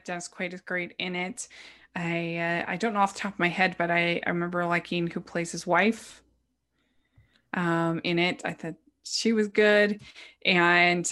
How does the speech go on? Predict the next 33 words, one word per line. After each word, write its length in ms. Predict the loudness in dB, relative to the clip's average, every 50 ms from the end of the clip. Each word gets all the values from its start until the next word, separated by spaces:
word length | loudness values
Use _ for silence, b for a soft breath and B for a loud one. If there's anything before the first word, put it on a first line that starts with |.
| -4 -2 0
I, 520 | 2 4 4 6 6 4 4 2 0 -2 -2 0
I 100 | 2 4
don't 100 | 4 4
know, 100 | 4 0
just 220 | -2 -6 -4 -2
the 80 | -2 -2
whole 180 | 0 0 -2
family, 880 | -2 -2 -4 -2 -2 -2 -2 -2 -4 -4 -4 -4 -4 -4 -6 -6 -8 _ _ _ _ -6
uh, 20 |
and 760 | -6 -4 -4 -4 -6 -6 -6 -4 -2 -2 -2 -2 -2 -4 -6 -8 -10 -12 -16
him 300 | -12 -8 -6 -6 -6 -6
kind 180 | -6 -8 -8
of 60 | -8 -8
proving 380 | -8 -8 -6 -6 -6 -6 -6
that 100 | -6 -6
he 160 | -6 -8 -10
could 140 | -10 -10 -10
still, 600 | -8 -8 -6 -2 0 2 2 2 2 0 -2 -4 b b b b b b b b b b b _
uh, 380 | -8 -6 -4 -4 -4 -4 -6 -8 -8
still 320 | -8 -8 -4 -2 -2 -2
make 260 | -2 -2 -4 -2 -2
it 240 | -2 -2 -2 -4 -10 _ -10
is 140 | -8 -8 -6
just 200 | -6 -6 -6 -6
a 40 | -6
really 240 | -6 -6 -6 -4
heartwarming 560 | -4 -4 -4 -2 0 0 0 0 0 0 -2 -4
story. 360 | -4 -2 0 0 0 0 -2
So 340 | -2 -2 -2 -2 -2 -2 -6 B B B B B B B B B B B _ 2
I 200 | 4 6 6 4
agree 480 | 4 2 0 0 -2 -2 -2 0 0 0
with 180 | 0 -2 -2
you 280 | -2 -2 -2 -2 -2 -4